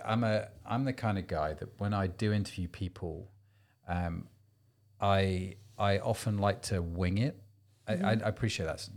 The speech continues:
Speaker 1: probably not the right phrase, um, but I often like to not know anything, so that whenever I know something, when I discover anything, it's, you know, it's a reaction,
Speaker 2: Genuine.
Speaker 1: it's a surprise in
Speaker 2: Mm-hmm.
Speaker 1: the moment. Um, I do usually know some basic details 'cause
Speaker 2: Mm-hmm.
Speaker 1: you're very kind and write some <laughs> basic information on the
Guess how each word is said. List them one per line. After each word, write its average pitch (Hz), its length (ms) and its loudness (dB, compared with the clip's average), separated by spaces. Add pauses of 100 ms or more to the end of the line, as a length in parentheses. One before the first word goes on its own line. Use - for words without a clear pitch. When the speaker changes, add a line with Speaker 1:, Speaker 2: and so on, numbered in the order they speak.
Speaker 1:
probably 87 240 -6
not 87 200 -4
the 85 100 -6
right 87 240 0
phrase, 87 320 -4 (580)
um, 101 240 2 (140)
but 113 120 8
I 117 140 12
often 131 340 6
like 120 240 8
to 110 120 0
not 107 180 2
know 110 180 4
anything, 95 460 0
so 95 160 -4
that 98 140 -4
whenever 104 420 2
I 92 160 4 (100)
know 101 280 2
something, 92 440 -4
when 101 140 0
I 98 160 0 (140)
discover 95 460 -4
anything, 85 380 -6
it's, - 240 -12 (200)
you 101 100 -2
know, 87 120 0
it's 82 180 -6
a 185 80 -2
reaction, 90 260 0
Speaker 2:
Genuine. 117 200 0
Speaker 1:
it's - 120 -10
a 90 60 -10
surprise 92 340 -2
in 90 60 -2
Speaker 2:
Mm-hmm. 87 160 -2
Speaker 1:
the 90 60 -2
moment. 110 220 0 (540)
Um, 98 340 0
I 127 80 4
do 143 200 0
usually 147 680 0
know 160 180 -2
some 151 220 -4
basic 143 320 -2
details 139 360 -4
'cause 196 100 2
Speaker 2:
Mm-hmm. 101 140 4
Speaker 1:
you're 113 100 4
very 101 240 2
kind 95 220 0
and 95 120 0
write 101 180 4
some 110 160 -2
<laughs> - 100 8
basic 135 200 6
information 117 600 8
on 98 160 4
the 90 180 0